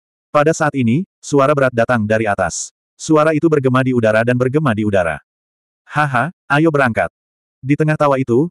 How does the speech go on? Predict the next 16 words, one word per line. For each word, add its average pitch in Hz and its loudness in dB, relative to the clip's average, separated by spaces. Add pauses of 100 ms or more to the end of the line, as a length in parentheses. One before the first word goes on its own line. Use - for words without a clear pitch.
(140)
beberapa 135 2
sinar 131 -2
cahaya 120 0
melintas. 95 -4 (220)
Su - -2
Tuntian 156 2
dan 139 2
yang 127 0
lainnya 123 0
membuang 113 2
gelas 117 0
anggur 127 0
mereka 123 0
dan 110 0
tiba-tiba 127 0
menghilang. 95 -4